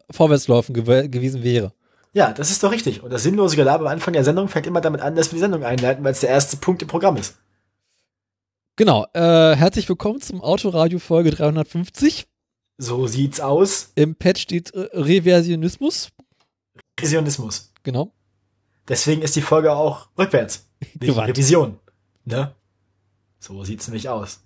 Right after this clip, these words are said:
Speaker 1: Ja, äh, guten Abend, Onno.
Speaker 2: Herzlich willkommen, lieber Daniel.
Speaker 1: Ja,
Speaker 2: Wir
Speaker 1: äh,
Speaker 2: haben uns hier,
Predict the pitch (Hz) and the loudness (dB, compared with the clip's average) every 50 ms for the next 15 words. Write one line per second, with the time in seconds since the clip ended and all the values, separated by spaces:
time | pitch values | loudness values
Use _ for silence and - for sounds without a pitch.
0 | _ - - 135 131 120 95 - - 170 160 170 170 165 175 214 - 170 151 151 | _ -2 2 4 4 4 2 -4 -4 -2 2 2 2 2 2 0 -2 0 0 0
1 | 160 156 151 175 214 262 - _ _ _ _ _ _ _ _ _ _ _ _ _ | 0 0 0 0 0 0 -2 _ _ _ _ _ _ _ _ _ _ _ _ _
2 | _ - 127 127 135 147 143 147 - 156 147 151 151 147 147 147 143 139 139 139 | _ -8 -2 0 2 2 0 0 -2 -2 0 0 0 0 -2 -6 -6 -2 0 2
3 | 143 139 131 135 127 143 165 190 220 226 - _ _ _ _ _ _ _ _ _ | 2 2 0 0 -2 -2 -2 -4 -6 -8 -14 _ _ _ _ _ _ _ _ _
4 | _ _ _ _ _ _ _ _ _ _ _ - - 135 113 101 87 131 147 156 | _ _ _ _ _ _ _ _ _ _ _ 2 4 6 6 6 4 6 6 6
5 | 151 151 147 143 135 131 135 156 175 175 180 190 190 185 - - 185 175 | 8 8 6 6 6 4 4 2 2 2 0 0 0 0 2 2 2 2